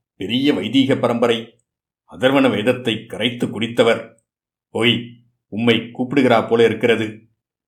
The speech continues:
தூண் மறைவிலே நின்று கொண்டிருந்த சரஸ்வதி அம்மாள் சற்று முன்புறமாக வந்து கிட்டாவையரை திரும்பி பார்க்கும்படி செய்ய சிரமப்பட்டு கொண்டிருந்தாள். இதை கவனித்துவிட்டுதான் சீமாச்சி வையர் அவ்விதம் சொன்னார்.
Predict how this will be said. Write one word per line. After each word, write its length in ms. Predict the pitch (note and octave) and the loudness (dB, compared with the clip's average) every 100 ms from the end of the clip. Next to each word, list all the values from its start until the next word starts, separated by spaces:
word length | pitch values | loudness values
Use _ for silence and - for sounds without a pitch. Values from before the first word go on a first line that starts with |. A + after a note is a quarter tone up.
| _ _ _ _ _ _ | _ _ _ _ _ _
தூண் 300 | - F3+ D3 | -2 0 0
மறைவிலே 520 | A2 A#2+ A#2+ A2 G2+ | 0 2 2 0 -4
நின்று 280 | G#2+ A#2+ A#2+ | -2 -2 0
கொண்டிருந்த 500 | A#2 G#2 G#2 G2 G2 | 0 0 0 -2 -6
சரஸ்வதி 560 | - A2+ A#2+ A#2+ G2+ F#2+ | -6 -6 -2 -4 -4 -6
அம்மாள் 480 | G2 G2 F#2 - _ _ _ _ | -6 -6 -8 -12 _ _ _ _
சற்று 380 | C3+ C3+ - | -2 -2 -4
முன்புறமாக 680 | G#2+ A#2+ C3 B2+ A2+ A2 A2 | -2 -2 0 0 2 0 -2
வந்து 520 | G2 F#2+ G2 F2+ - | -4 -6 -8 -10 -14
கிட்டாவையரை 760 | - A#2+ C#3 C3 A2+ G#2 G2 F#2+ | -12 -2 2 4 2 -2 -6 -10
திரும்பி 300 | - C#3 C#3 | -2 -2 0
பார்க்கும்படி 560 | - G#2 G2+ A2+ G2+ G2 | 0 -2 -2 -6 -4 -6
செய்ய 560 | - G#2 F#2+ F2+ - _ _ | -6 -6 -6 -10 -14 _ _
சிரமப்பட்டு 680 | - C4+ C#4 - - - - | -4 2 4 2 0 -4 -6
கொண்டிருந்தாள். 680 | G#2 G#2 G2+ G2+ G2+ F2+ - _ _ _ _ _ _ - | -4 -2 -4 -2 -2 -2 -12 _ _ _ _ _ _ -8
இதை 240 | A#2+ A#2+ | 0 0
கவனித்துவிட்டுதான் 1040 | - A2+ C#3 D#3 B2+ G#2 A#2 G#2 G2+ G2+ - _ _ | 0 -2 0 0 -2 -2 -2 -2 -2 -4 -14 _ _
சீமாச்சி 560 | - D#3+ D#3+ C#3+ D3 A#2+ | -10 -2 0 0 0 -4
வையர் 460 | G#2 G#2 G2 - _ | -2 -2 -4 -6 _
அவ்விதம் 440 | - A2 G#2+ G#2+ G#2 | -4 -2 -2 -4 -4
சொன்னார். 680 | A2+ G#2+ G2+ F#2 - _ | -4 -2 0 -2 -6 _